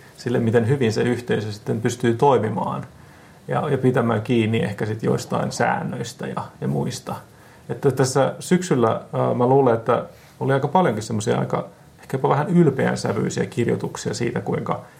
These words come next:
Suomessahan nyt tämä korona on tosi hyvin pysynyt niinku sen ensimmäisen aallon jälkeen, niinku, että homma on pysynyt hyvin hanskassa. Nyt, nyt on se seuraava mittari sitten, että joulun pyhät lähestyy ja on pimeetä ja,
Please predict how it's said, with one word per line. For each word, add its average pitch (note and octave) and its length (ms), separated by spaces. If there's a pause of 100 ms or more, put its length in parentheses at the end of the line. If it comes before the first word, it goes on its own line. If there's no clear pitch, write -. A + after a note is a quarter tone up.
(120)
Suomessahan - 720 (180)
nyt A#2+ 200
tämä A#2+ 140
korona C#3 420
on C3 100 (160)
tosi C3+ 260
hyvin A2 220
pysynyt - 480 (840)
niinku C3 360
sen B2+ 220
ensimmäisen A#2 500
aallon A#2 320
jälkeen, A#2+ 460
niinku, - 200
että - 120
homma C#3 220
on A2 120
pysynyt A2 200
hyvin B2 180
hanskassa. B2+ 640
Nyt, C3+ 320
nyt C#3 200
on A2 100
se B2+ 100
seuraava A#2+ 360
mittari A2 480
sitten, - 300
että - 260 (1120)
joulun A#2+ 280
pyhät A#2+ 360
lähestyy G#2+ 580
ja G2 160
on C3 320
pimeetä A2 580
ja, F2+ 260